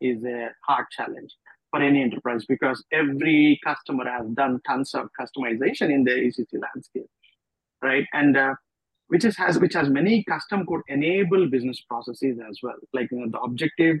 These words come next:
uh, you know, for, for brainstorming different aspects and set up foundation with different methodologies that are potentially available are, like, you know, one is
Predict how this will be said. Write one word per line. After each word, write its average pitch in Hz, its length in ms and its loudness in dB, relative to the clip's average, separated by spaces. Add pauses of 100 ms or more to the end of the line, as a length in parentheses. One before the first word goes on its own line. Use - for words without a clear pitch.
(440)
uh, 131 340 2 (120)
you 135 120 -2
know, 120 240 -4
for, 120 260 -2 (280)
for 123 200 -2
brainstorming 127 680 -4
different 165 260 0
aspects 123 640 -4
and 117 220 -6
set 139 180 -2
up 139 100 2 (220)
foundation 143 600 2
with 123 140 2
different 127 300 -2
methodologies 143 600 -4 (520)
that 139 100 2
are 127 120 0
potentially 131 380 0
available 123 380 0
are, 120 60 -4
like, 117 140 -4
you 123 60 -4
know, 117 60 -4
one 123 200 -4
is - 260 -6